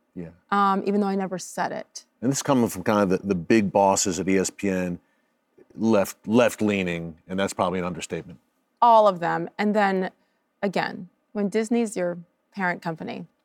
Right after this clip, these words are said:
Speaker 2: and how they have made it very clear how they, where they stand on issues, you can't even go to Disney World anymore. Mickey Mouse, when you walk in, doesn't say, "Hi, boys and girls."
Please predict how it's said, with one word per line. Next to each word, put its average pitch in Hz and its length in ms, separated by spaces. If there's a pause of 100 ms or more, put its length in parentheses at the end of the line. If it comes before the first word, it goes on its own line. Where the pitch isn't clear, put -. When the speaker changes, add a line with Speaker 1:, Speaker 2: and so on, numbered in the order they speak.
(580)
Speaker 2:
and 190 220
how 202 180
they 196 200
have 185 140
made 185 160
it 185 80
very 196 480
clear 180 680 (440)
how 190 300
they, 175 440 (180)
where 202 220
they 214 120
stand 180 280
on 175 140
issues, 170 360 (320)
you 233 160
can't 392 260
even 240 180
go 214 140
to 196 120 (500)
Disney 208 280
World 170 280
anymore. 175 400
Mickey 233 400
Mouse, 202 420
when 196 120
you 208 120
walk 185 320
in, 175 220
doesn't 214 300
say, 208 220
"Hi, 370 260
boys 220 260
and 202 100
girls." 480 500